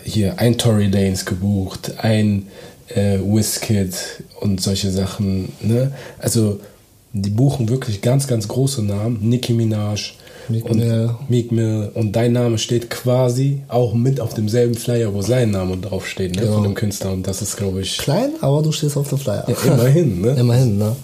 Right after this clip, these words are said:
Speaker 1: Ja. Man muss auch kleine Schritte gehen, glaub ich, ne? Und das ist, glaub ich, etwas, was viele D Js,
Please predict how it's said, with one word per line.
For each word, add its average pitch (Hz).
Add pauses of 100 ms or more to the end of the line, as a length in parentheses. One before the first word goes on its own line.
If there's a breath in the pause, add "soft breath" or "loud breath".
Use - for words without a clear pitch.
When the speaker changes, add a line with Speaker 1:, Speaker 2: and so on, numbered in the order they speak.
(180)
Speaker 1:
Ja. 104 (720 loud breath)
Man 113
muss 139
auch -
kleine 151
Schritte -
gehen, 92
glaub 90
ich, -
ne? 110
Und 107
das 107
ist, 113
glaub 117
ich, -
etwas, -
was - (280 loud breath)
viele 117
D 113
Js, 113